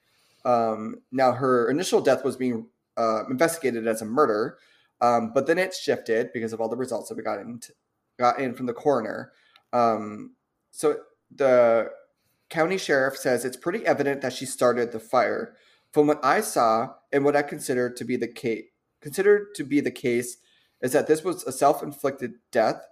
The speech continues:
but I was relying on the results of the autopsy and the doctor at the lab to make the final call.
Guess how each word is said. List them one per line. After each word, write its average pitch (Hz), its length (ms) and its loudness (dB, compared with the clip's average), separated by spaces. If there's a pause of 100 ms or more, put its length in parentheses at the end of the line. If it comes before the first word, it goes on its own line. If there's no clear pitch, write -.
(280)
but 147 120 6
I 156 40 8
was 156 260 4
relying 135 460 0
on 190 60 -6
the 196 80 -2
results 160 360 2
of 131 100 -8
the 127 100 -2
autopsy 170 640 -4
and 143 120 -6
the 139 40 -4
doctor 123 400 0
at 123 100 -6
the 143 60 -6
lab 113 320 0
to 117 100 -10
make 113 140 -8
the 110 80 -12
final 113 340 -4
call. - 560 -8